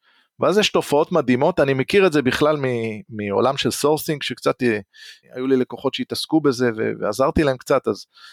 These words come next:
ראיתי את זה שם מאוד מאוד חזק, שהם הרבה פעמים בונים הגדרות תפקיד מתפקידים שלא קיימים. כי אין, אין מקצוע כזה, בסדר? אתה צריך מישהו שהוא יודע גם מזה, וגם מזה, וגם מזה, ואתה מרכיב את המקצוע. עכשיו, once כבר הבאת את האנשים האלה פנימה,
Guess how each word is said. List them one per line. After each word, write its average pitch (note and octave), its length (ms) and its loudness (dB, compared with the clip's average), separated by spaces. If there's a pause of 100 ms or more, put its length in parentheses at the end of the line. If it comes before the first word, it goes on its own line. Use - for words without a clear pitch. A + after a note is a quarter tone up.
(180)
ראיתי C3 260 2
את C3 80 0
זה A#2+ 80 2
שם C3 200 2
מאוד B2+ 200 2
מאוד C3 180 0
חזק, B2+ 380 0
שהם C#3 160 0
הרבה B2 180 0
פעמים G3 240 0
בונים D#3 360 4
הגדרות D#3+ 380 2
תפקיד G#3 400 -2
מתפקידים E3 440 -2
שלא G3 200 0
קיימים. F3+ 420 2 (720)
כי B2 520 2
אין, F3 280 0
אין F#3+ 140 2
מקצוע G3 340 2
כזה, F2+ 200 0 (180)
בסדר? D#3 240 2
אתה C3+ 140 0
צריך D#3 260 -2
מישהו F3 280 2
שהוא C#3+ 180 4
יודע C#3+ 180 4
גם G3 200 2
מזה, E3+ 320 4
וגם F3+ 260 2
מזה, D#3+ 220 4
וגם E3+ 260 2
מזה, E3 240 0
ואתה C3+ 160 0
מרכיב C3 340 0
את F#3+ 100 2
המקצוע. C#3 420 -2 (680)
עכשיו, A#2 360 0 (200)
once D#3+ 340 0
כבר A3+ 220 2
הבאת C#3 300 4
את F#3+ 140 2
האנשים D3 480 0
האלה D3 240 4
פנימה, C#3+ 320 -2